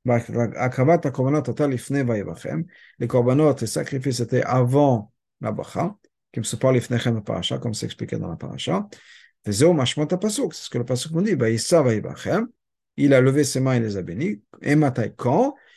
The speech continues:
מיד אחר שירד מן המזבח, מעשת הקורבן-, קורבנותיהן, tout de suite après être descendu du מזבח,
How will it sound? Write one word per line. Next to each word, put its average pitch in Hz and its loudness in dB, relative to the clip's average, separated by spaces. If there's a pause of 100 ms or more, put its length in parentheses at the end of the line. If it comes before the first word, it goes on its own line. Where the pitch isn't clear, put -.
(180)
מיד 147 4
אחר 220 2
שירד 175 0
מן 196 -4
המזבח, 202 -4
מעשת 160 -6
הקורבן-, 180 -4
קורבנותיהן, 165 0 (520)
tout 185 2
de 180 -4
suite 214 -2
après 170 0
être 160 -2
descendu 151 0
du 127 -2
מזבח, 123 -4